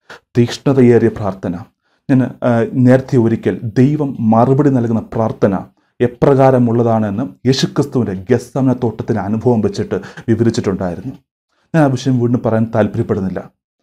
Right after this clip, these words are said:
അത് ആ പേ-, ബൈബിൾ ഗീക്സ് എന്ന പേജിൽ ആ വീഡിയോ കിടക്കുന്നത് കൊണ്ട് വീണ്ടും ആ വിഷയം പറയുന്നില്ല. ഇത് മാത്രമേ ഉള്ളൂ.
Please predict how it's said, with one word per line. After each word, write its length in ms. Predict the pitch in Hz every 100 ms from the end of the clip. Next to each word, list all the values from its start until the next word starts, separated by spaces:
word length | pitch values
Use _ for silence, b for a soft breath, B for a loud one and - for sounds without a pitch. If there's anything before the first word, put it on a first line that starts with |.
| _ -
അത് 140 | 135 123 117
ആ 60 | 123
പേ-, 360 | 117 120 113 110 -
ബൈബിൾ 240 | 120 123
ഗീക്സ് 240 | 120 117 120
എന്ന 100 | 110
പേജിൽ 260 | 113 113 113 -
ആ 80 | 107 104 92 -
വീഡിയോ 260 | 113 117 120
കിടക്കുന്നത് 420 | 113 110 131 123
കൊണ്ട് 180 | 110 180
വീണ്ടും 320 | 156 170 156
ആ 40 |
വിഷയം 260 | 127 131 110
പറയുന്നില്ല. 380 | 107 98 92 98
ഇത് 180 | - 113
മാത്രമേ 400 | 107 101 98 92
ഉള്ളൂ. 160 | -